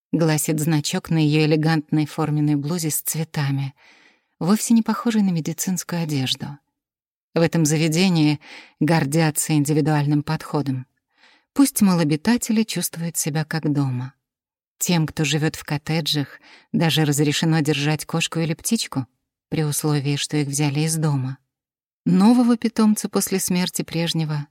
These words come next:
завести нельзя. Да и живет отец не в коттедже, а в улучшенном номере.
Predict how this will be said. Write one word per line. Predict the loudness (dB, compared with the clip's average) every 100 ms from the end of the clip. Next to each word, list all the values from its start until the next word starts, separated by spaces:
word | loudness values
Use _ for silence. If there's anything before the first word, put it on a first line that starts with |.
| _
завести | -4 -2 -2 -4 -2
нельзя. | 0 0 -2 -4 -6 -12 _ _ _ _ _
Да | -2 2
и | 2
живет | 4 2 2 0
отец | -2 -4 -6 -6 -8 -8 _
не | -6
в | -4
коттедже, | -6 -4 -2 0 0 -2 _ _ _ _
а | -2 0
в |
улучшенном | 0 -2 -4 -2 2 2
номере. | 2 0 -2 -6